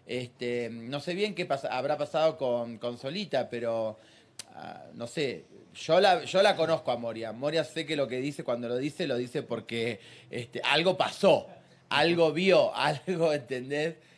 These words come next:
Que no le gustó. Yo, por ejemplo, este, no sé, con Solita no la, no la conozco, no podría decirte, pero, ah,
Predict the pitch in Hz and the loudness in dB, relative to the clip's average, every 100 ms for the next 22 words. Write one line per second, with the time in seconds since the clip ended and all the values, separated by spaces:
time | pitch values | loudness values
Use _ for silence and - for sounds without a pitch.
0 | _ - 131 147 151 139 139 120 202 165 | _ -10 -2 0 0 0 -4 0 6 6
1 | 131 175 175 196 151 165 165 151 135 123 | 6 0 0 0 0 -2 0 0 0 0
2 | 120 113 110 - 117 107 104 - - _ | -2 -4 -8 -10 -10 -10 -12 -18 -20 _
3 | _ 123 123 180 131 117 135 151 160 139 | _ -12 -8 -6 -6 -4 -6 0 0 2
4 | 139 131 131 139 131 127 139 139 123 107 | -2 -4 -4 -6 -6 -6 -8 -8 -10 -6
5 | 123 131 123 117 139 131 113 104 - 156 | -6 -4 -6 -6 -12 -12 -10 -12 -6 0
6 | 185 147 - - - - - - 101 | 2 2 0 -14 -20 -20 -20 -12 -12